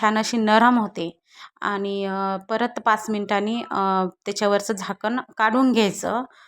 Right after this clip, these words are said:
आणि परत, अ, आपल्या लो गॅ-, म्हणजे मीडियम गॅस करायचा आणि छान अशी परतू परतू घ्यायची. त्याने काय होतं, भेंडी कधीच चिकट होत नाही, कलर पण बदलत नाही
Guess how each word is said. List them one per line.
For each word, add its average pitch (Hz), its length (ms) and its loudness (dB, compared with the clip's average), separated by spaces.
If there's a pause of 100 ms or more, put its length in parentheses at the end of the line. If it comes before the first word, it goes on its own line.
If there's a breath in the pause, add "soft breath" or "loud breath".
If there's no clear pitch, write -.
(400 soft breath)
आणि 202 260 -2
परत, 226 400 0
अ, - 20 4
आपल्या 196 640 4
लो 190 220 4
गॅ-, 196 180 -4
म्हणजे 185 460 0
मीडियम 208 460 0
गॅस 220 260 4
करायचा 185 440 -2
आणि 220 280 2 (100)
छान 214 140 -4
अशी 208 160 -8
परतू 196 340 -4
परतू 196 320 -4
घ्यायची. 196 380 -6
त्याने 196 180 -4
काय 196 180 2
होतं, 196 220 0
भेंडी 196 400 -2
कधीच 208 300 -2
चिकट 220 340 -2
होत 202 160 -2
नाही, 196 200 -2
कलर 202 340 2
पण 220 220 -2
बदलत 190 360 -2
नाही 180 260 -6